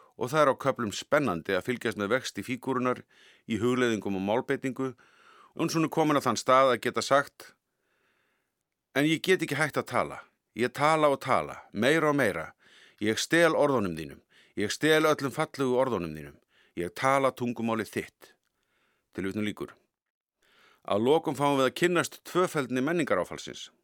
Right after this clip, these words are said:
Sá eða sú sem kemur heim að utan lendur oftast í því, eftir að hafa lagað sig að aðstæðum í framandi landi, að þá bíður hans eða hennar annað menningaráfall,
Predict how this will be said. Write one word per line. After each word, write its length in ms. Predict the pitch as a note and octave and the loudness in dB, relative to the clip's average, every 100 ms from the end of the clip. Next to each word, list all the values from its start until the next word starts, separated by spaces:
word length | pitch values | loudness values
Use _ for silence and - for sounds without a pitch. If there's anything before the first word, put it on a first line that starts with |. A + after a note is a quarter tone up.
| - | -14
Sá 220 | - F#2 A#2+ C3 | -2 0 0 0
eða 200 | A2+ G2 | -2 -2
sú 380 | - F#2+ A#2 - _ _ _ | -4 -4 -4 -8 _ _ _
sem 160 | - G2+ | -10 -6
kemur 240 | - G#2 | -4 -4
heim 240 | F2+ A2 C3+ | -2 0 0
að 160 | A2+ G2 | 0 -2
utan 300 | - A#2+ C#3+ _ _ _ - | -2 -4 -6 _ _ _ -6
lendur 320 | A2 C#3 - | -2 0 2
oftast 260 | D#3 E3+ - | 0 0 -6
í 60 | B2 | -8
því, 400 | - G2+ B2+ - _ _ _ - | -4 -2 -4 -8 _ _ _ -2
eftir 360 | - E3+ E3+ | -2 0 0
að 80 | C#3+ | 2
hafa 140 | C3 A2+ | 2 2
lagað 360 | G#2+ A#2+ A#2+ A2 | 4 4 4 2
sig 260 | A#2 A#2+ | -2 -4
að 200 | - G#2 G#2+ | 0 2 2
aðstæðum 420 | B2 - A2+ A2+ | 0 -2 -2 -2
í 60 | G2+ | -2
framandi 400 | A2+ G#2+ G2 F#2+ | -2 -2 -2 -4
landi, 380 | E2+ E2 B2+ D3 _ _ _ _ | -6 -6 -8 -8 _ _ _ _
að 120 | G#2 | -6
þá 80 | D#3 C#3+ | -2 -2
bíður 260 | F3+ F#3+ D3+ | -2 0 0
hans 320 | D3 D3+ - - | 0 -2 -6 -4
eða 160 | G#2 G2+ | -2 0
hennar 380 | A#2 C#3+ E3 - | 0 -2 -4 -6
annað 340 | - F#3+ D#3 A2 | 0 2 2 2
menningaráfall, 580 | G2 F2+ D2 C#2 - - | 0 -4 -6 -8 -14 -18